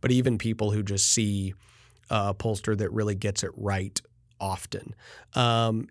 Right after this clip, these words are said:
is that they pointed out that the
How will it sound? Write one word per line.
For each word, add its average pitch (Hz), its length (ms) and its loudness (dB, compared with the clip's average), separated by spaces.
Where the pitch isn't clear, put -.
is 139 180 6
that 131 240 2
they 160 240 6
pointed 170 560 4
out 113 380 2
that 131 300 4
the 127 160 2